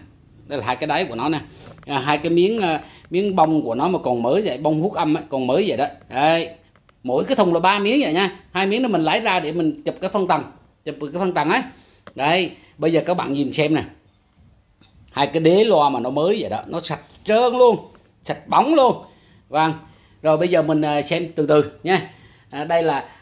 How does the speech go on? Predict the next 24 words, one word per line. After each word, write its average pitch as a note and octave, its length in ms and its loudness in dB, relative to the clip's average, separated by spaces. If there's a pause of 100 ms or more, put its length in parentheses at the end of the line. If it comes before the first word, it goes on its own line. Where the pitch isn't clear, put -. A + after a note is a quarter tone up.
hai, F3 400 -2 (400)
hai, D#3 180 -6
đây F3+ 160 0
là C#3 680 -2
cái, F#3 100 -6 (300)
cái, G3 180 -4
cái, G#3 100 -2
cái, G3+ 200 -6
cái, G#3 160 -6
cái G3+ 200 -6
củ C3 340 -2
mít A3 280 4
và E3+ 80 -4
củ A#2 280 -8
chép A#3 200 2
nè. G3 80 -4 (640)
Hai D3 140 -6
cái E3 100 -8
củ A#2+ 160 -8
mít F#3 200 -8
các A3 120 -6
bạn G#2 160 -8
thấy C#3 120 -4
không? D#3+ 140 -6